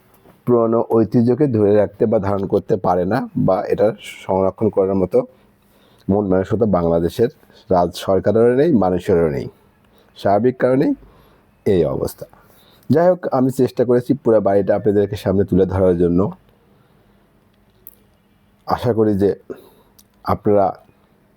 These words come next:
যাওয়ার আগে এর ভিডিওটা দেখলে হয়তো বা আর কেউ যাওয়ার ইচ্ছা পোষণ করবেন না। তারপরেও রিকোয়েস্ট থাকবে আপনাদের কাছে, আপনারা আমার পুরো ভিডিওটা দেখবেন, আমার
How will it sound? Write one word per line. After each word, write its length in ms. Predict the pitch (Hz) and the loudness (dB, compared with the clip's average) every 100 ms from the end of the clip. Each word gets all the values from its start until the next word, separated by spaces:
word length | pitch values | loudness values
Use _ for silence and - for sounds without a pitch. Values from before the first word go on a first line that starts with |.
| _ _ _ - | _ _ _ -4
যাওয়ার 420 | 92 80 95 104 | -2 0 2 2
আগে 280 | 107 107 107 98 | 0 2 0 0
এর 140 | - 95 | 0 0
ভিডিওটা 360 | 92 101 104 92 | 2 2 0 0
দেখলে 320 | 101 113 104 87 85 - - | -2 0 0 0 -4 -12 -2
হয়তো 260 | 95 85 | 0 0
বা 120 | 95 92 | 2 2
আর 80 | 85 | 0
কেউ 160 | 90 95 | 0 0
যাওয়ার 240 | 87 92 | 2 2
ইচ্ছা 220 | 90 - 101 | 0 -4 -4
পোষণ 260 | 90 98 | -2 -2
করবেন 300 | 90 87 85 | 0 0 0
না। 140 | 82 85 - _ _ _ _ _ _ _ _ | 0 -2 -4 _ _ _ _ _ _ _ _
তারপরেও 360 | 117 117 147 147 151 _ _ - 113 | -2 0 0 0 -2 _ _ -2 0
রিকোয়েস্ট 300 | 110 127 - | 2 -2 0
থাকবে 260 | 117 98 107 - - | -2 2 0 -2 -6
আপনাদের 320 | - 101 98 | -2 0 0
কাছে, 220 | 101 - | -2 0
আপনারা 320 | - 98 98 90 | -2 0 0 0
আমার 160 | 95 92 | -2 -2
পুরো 240 | 107 101 | 0 0
ভিডিওটা 320 | 90 101 98 | 2 0 2
দেখবেন, 360 | 92 92 82 95 - _ _ _ _ _ _ _ - - - - | 0 0 0 -2 -4 _ _ _ _ _ _ _ -20 -20 -16 -4
আমার 280 | 95 95 | 0 0